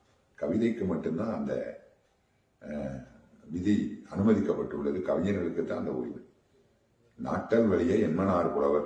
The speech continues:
என்று இதை தொல்காப்பியர் சொல்வார். அதுக்கான ஒரு உரிமையும் ஒரு வலிமையும் கவிஞர்களுக்கு உண்டு. அது மாதிரி இங்க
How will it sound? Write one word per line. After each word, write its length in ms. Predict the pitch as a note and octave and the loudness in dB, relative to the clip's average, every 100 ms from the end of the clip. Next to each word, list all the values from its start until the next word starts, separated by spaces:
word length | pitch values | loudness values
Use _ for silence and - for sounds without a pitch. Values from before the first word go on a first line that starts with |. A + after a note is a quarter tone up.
| - | -2
என்று 220 | - D#2+ C#2+ | -4 -2 -2
இதை 140 | - | -2
தொல்காப்பியர் 520 | D2 D2+ D2+ - - | 0 2 0 0 -2
சொல்வார். 380 | - - - - - | -2 -6 -8 -10 -16
அதுக்கான 520 | - - - G2+ A2+ - | -14 -12 -6 -4 -2 -2
ஒரு 320 | E2 D#2 D2 | 0 0 0
உரிமையும் 540 | F2 G2 - A2+ - - _ _ _ - | 0 0 -2 -2 -4 -12 _ _ _ -4
ஒரு 180 | E2+ E2 | 2 4
வலிமையும் 480 | D2 F2 F#2 - - | 4 4 2 2 0
கவிஞர்களுக்கு 640 | - F2 E2+ D#2+ - - | 0 0 0 -2 -4 -8
உண்டு. 340 | - B1+ - - _ _ _ _ _ _ _ _ _ _ _ _ - | -8 -12 -16 -20 _ _ _ _ _ _ _ _ _ _ _ _ -8
அது 200 | F2+ F#2 | -2 0
மாதிரி 320 | F2+ - A#2 | 0 0 0
இங்க 480 | F#2 F2 - - | 2 2 0 -4